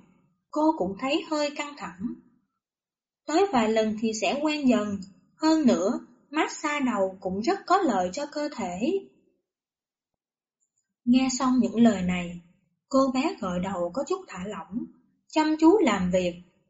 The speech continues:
không còn căng thẳng như thế. Tạ Thiên Ngân không nói nữa, đột nhiên nhớ tới Phong Khải Trạch đã đi lâu rồi, đến giờ còn chưa trở lại, trong đầu có chút hoài nghi. Người đàn ông này sẽ không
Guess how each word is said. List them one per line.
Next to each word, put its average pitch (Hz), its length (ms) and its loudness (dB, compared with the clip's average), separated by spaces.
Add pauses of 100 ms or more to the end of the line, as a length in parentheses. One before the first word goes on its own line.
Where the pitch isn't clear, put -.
không 320 200 6 (100)
còn 185 340 0
căng 294 200 -6
thẳng - 280 -8
như 269 240 -2
thế. 302 360 -2 (1300)
Tạ 208 280 -2
Thiên 320 160 4
Ngân 320 160 6 (140)
không 320 240 4
nói 311 280 2
nữa, 196 340 -2 (340)
đột 185 260 -2
nhiên 302 360 2
nhớ 302 280 0
tới 359 260 -2
Phong 320 120 6 (100)
Khải 202 200 -4
Trạch 180 180 -8 (100)
đã 180 180 -2
đi 285 260 -2
lâu 285 200 -2
rồi, 185 360 -2 (460)
đến 269 240 2
giờ 196 400 2
còn 185 120 -8 (120)
chưa 294 220 -2
trở 190 200 0
lại, 175 340 -4 (500)
trong 302 260 -2
đầu 180 340 -2
có 269 180 -2
chút 359 120 0 (120)
hoài 190 180 -2 (120)
nghi. 240 440 4 (1040)
Người 254 240 10
đàn 240 180 10
ông 330 260 0
này 208 320 2
sẽ 302 160 -2
không 320 200 6